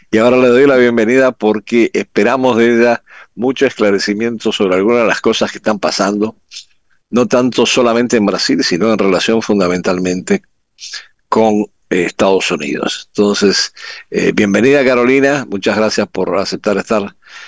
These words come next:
en, en el programa. Y bueno, lo primero que tengo que preguntarte, ¿cómo es que pasamos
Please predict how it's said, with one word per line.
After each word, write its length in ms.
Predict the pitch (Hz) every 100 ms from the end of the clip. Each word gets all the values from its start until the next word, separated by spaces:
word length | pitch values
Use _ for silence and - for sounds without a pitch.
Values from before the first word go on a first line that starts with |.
| - -
en, 160 | 87 92
en 320 | 92 - 90
el 140 | 98
programa. 460 | 90 117 135 143 156 - _ _ _ _ _ _ _ _ _ - - -
Y 80 | 113
bueno, 240 | 139 127
lo 120 | 107 98
primero 320 | 113 147 180
que 120 | 135
tengo 180 | 131 139
que 80 | 107
preguntarte, 640 | 104 98 127 131 107 92
¿cómo 300 | - 131 131
es 60 | 127
que 120 | 123
pasamos 840 | 107 107 135 120 117 98 - -